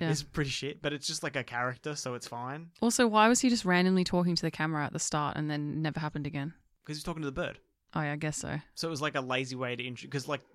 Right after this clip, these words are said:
Speaker 2: they introduce it over time, like, what's gonna happen in that series. Like, you have the intro, which is just, like, this is the guy. And they did, like,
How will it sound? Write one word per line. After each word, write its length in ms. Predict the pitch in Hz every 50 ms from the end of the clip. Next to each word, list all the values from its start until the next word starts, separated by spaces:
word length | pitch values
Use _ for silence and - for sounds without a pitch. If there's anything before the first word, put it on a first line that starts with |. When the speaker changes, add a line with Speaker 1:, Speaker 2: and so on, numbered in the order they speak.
| _ _ -
Speaker 2:
they 140 | 143 143
introduce 560 | 160 180 180 175 - 147 131 143 143 147 - 135
it 80 | - - -
over 240 | 127 131 127 120 120
time, 500 | - - 127 120 117 107 107 107 110 113 _ _ _ _ _ _ _ -
like, 180 | 123 - - 123
what's 260 | 120 131 - - -
gonna 160 | - 120 113
happen 380 | 107 113 120 - - 170 202 _ _ _ _ _ _ _ _ _ -
in 80 | 120 117
that 160 | 110 107 - _ _ _ -
series. 340 | - - 123 127 151 170
Like, 160 | 151 135 131 147
you 60 | 151
have 160 | 175 175 147
the 120 | 147 135 -
intro, 540 | - 139 143 147 - - 110 - 113 127 139 _ _ _ _ - _ -
which 140 | 131 123 117
is 60 | 117
just, 200 | 131 127 - -
like, 280 | 123 113 113 - - - 120
this 180 | 117 139 135 -
is 100 | 131 120
the 80 | 123 127
guy. 520 | 117 120 110 110 113 113 110 110 113 113 - _ _ _ _ _ _ _ _ _
And 100 | - 139
they 100 | 147 156
did, 240 | 143 196 220 180 131
like, 360 | 135 113 113 113 - - -